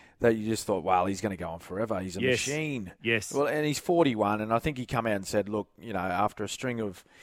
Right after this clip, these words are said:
Speaker 1: injuries and, and back-to-back surgeries, the time just come that it just, it hit him and said,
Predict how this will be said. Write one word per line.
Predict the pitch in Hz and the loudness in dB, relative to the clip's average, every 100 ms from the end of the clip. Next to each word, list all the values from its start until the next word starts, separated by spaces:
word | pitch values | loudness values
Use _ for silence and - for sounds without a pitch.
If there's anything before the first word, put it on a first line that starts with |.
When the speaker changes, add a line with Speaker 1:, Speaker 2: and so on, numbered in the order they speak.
| - - | -20 -8
Speaker 1:
injuries | 123 110 113 117 107 | -8 0 2 4 2
and, | 98 90 | 0 -4
and | 95 98 92 | -6 -6 0
back-to-back | 107 110 - 95 - | 2 4 4 2 0
surgeries, | - 104 101 104 101 - - - - - - - - | 0 2 2 0 0 -2 -10 -20 -20 -20 -20 -12 4
the | 117 | 4
time | - 117 113 | 6 4 4
just | 113 | 0
come | - 123 123 | 2 0 2
that | 101 98 | 2 2
it | 87 | 0
just, | 107 - | -4 -4
it | 78 | -4
hit | 95 113 | 0 0
him | 117 | -2
and | 107 98 | -4 -2
said, | 107 98 | 0 -2